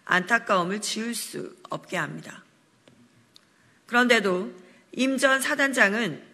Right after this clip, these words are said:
자신은 의견을 밝힌 것일 뿐 명령을 내린 적이 없다고 주장하고 있습니다.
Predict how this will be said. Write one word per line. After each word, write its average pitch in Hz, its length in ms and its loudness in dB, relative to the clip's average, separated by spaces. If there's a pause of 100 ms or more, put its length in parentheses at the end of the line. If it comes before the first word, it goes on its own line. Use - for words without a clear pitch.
(240)
자신은 240 640 0
의견을 247 680 0
밝힌 226 580 -6
것일 190 400 -8
뿐 165 340 -6 (420)
명령을 262 500 4
내린 214 220 2
적이 202 240 -2
없다고 214 480 -4
주장하고 202 520 -2
있습니다. - 540 -14